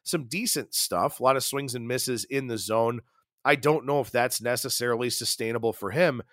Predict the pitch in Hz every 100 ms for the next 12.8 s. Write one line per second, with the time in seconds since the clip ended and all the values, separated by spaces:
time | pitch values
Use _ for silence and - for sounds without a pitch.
0 | _ _ _ 143 185 - 156 202 156 120
1 | - 127 113 107 123 160 - 113 110 113
2 | 113 113 113 127 - 117 120 151 139 123
3 | 117 113 117 - 139 131 135 123 110 107
4 | 104 - - 104 101 - _ _ _ 113
5 | 139 143 151 139 - 117 139 - 139 127
6 | 120 - 127 127 110 107 107 107 98 -
7 | 104 151 151 113 101 90 - 98 95 92
8 | _ _ - - - 151 113 262 302 -
9 | 175 151 139 131 127 117 120 127 - 107
10 | - 110 - 110 87 78 _ _ _ _
11 | _ 147 135 156 160 131 196 269 269 -
12 | 131 143 - 127 92 90 85 82